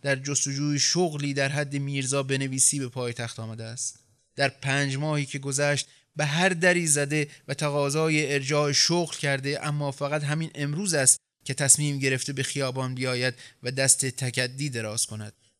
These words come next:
درست روبروی محلی که من و او ایستاده ایم، یک ساختمان بزرگ سه طبقه با تابلوی آبی رنگ رستوران بر دیوار آن به چشم می‌خورد. سرم کمی به یک سو و اندکی به عقب خم شده است و بی اختیار به سمت بالا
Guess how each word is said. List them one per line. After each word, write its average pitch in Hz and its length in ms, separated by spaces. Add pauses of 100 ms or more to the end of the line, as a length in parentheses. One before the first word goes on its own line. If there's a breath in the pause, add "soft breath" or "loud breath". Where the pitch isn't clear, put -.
درست 160 580
روبروی 147 480
محلی 143 440
که 135 140
من 139 200
و 139 40
او 147 220
ایستاده 139 480
ایم، 151 180
یک 151 180
ساختمان 147 640
بزرگ 147 440
سه 143 140
طبقه 139 540 (320)
با 139 100
تابلوی 147 640
آبی 139 340
رنگ 143 260
رستوران 139 680
بر 135 140
دیوار 127 360
آن 131 240 (300 loud breath)
به 123 80
چشم 120 360
می‌خورد. 123 420 (680)
سرم 135 460
کمی 139 300
به 131 120
یک 143 320
سو 135 340
و 131 60
اندکی 131 460
به 127 100
عقب 131 320
خم 117 220
شده 117 240
است 113 240 (240 loud breath)
و 127 60
بی 131 180
اختیار 131 600
به 127 80
سمت 127 300
بالا 127 480